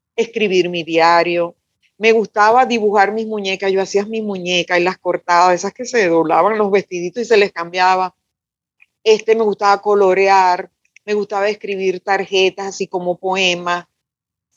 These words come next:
Y entonces agarré y dije, "Bueno, pero yo voy a re-, a, a rememorar, voy a, a convocar de nuevo esos momentos, a evocarlos, ese sentimiento". Y me metí en mi closet. Tú sabes que en los closets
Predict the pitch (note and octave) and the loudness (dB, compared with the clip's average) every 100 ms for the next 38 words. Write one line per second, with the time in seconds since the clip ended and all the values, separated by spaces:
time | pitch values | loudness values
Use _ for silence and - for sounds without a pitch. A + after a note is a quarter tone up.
0 | - A#3+ A#3 A#3+ A#3+ D4 D4 D4 C4+ C4+ | 0 2 4 2 0 0 0 0 2 2
1 | B3+ B3+ A#3 B3 D4+ C4 G#3 F#3+ F#3 E3+ | 2 2 2 0 -6 -8 -4 -2 -4 _
2 | F3 E3 E3+ G#3 A#3+ C#4 - A3 - G#3 | -4 -2 2 2 2 -2 -6 -6 -4 -4
3 | G3 F#3+ F#3 F3+ E3+ E3 G3 G4 F#4 D#3 | -2 -2 -2 -6 -6 -2 0 0 -2 -4
4 | - _ _ _ _ E3 F3+ A#3+ D4 D4 | -8 _ _ _ _ -2 4 6 6 2
5 | F#3 C3+ _ _ _ _ _ _ _ _ | -2 -10 _ _ _ _ _ _ _ _
6 | _ F3+ - G#3 F#3 E3+ F3 C4 A#4+ C#4+ | _ -10 -4 -4 0 -2 0 -2 -2 0
7 | G3 F#3+ A3+ D4 G#3 G3+ G#3+ G#3+ G#3+ A#3 | 0 2 0 2 2 2 0 0 -2 -6
8 | F4 A#3 G#3 E3+ E3+ - F4 D#4 E3+ F3 | -10 -6 -2 2 2 2 2 2 0 0
9 | F#3+ C4+ C4 C#4+ A3+ F#3+ G#3 F3 - _ | 0 -2 -6 -8 -8 -4 -4 -4 -8 _
10 | _ - - - B3+ C#4 C#4 C4+ C4 C#4+ | _ -12 -12 -8 -4 0 0 0 -2 -2
11 | D#4+ F4 - B3+ G#3 G#3 G#3+ D#4 F4 F#4 | -6 -6 0 2 4 2 -2 -2 0 0
12 | F4 E4 D4+ - D4 D4 E4 | -2 -6 -8 -4 -2 -2 -6